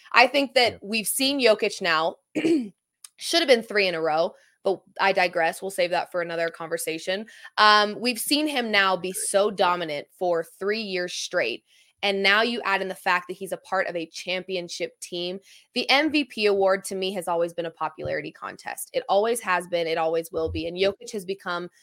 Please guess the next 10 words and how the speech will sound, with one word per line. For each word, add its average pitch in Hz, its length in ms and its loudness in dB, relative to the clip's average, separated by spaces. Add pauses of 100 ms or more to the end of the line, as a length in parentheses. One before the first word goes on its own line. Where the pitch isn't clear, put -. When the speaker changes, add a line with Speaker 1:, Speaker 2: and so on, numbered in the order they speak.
(240)
Speaker 1:
not 220 160 4
only 226 260 0
an 190 160 0
excellent 196 480 -2
player, 185 320 2
but 185 100 0
a 175 60 0
very 180 240 2
likable 165 560 -2
guy 151 300 0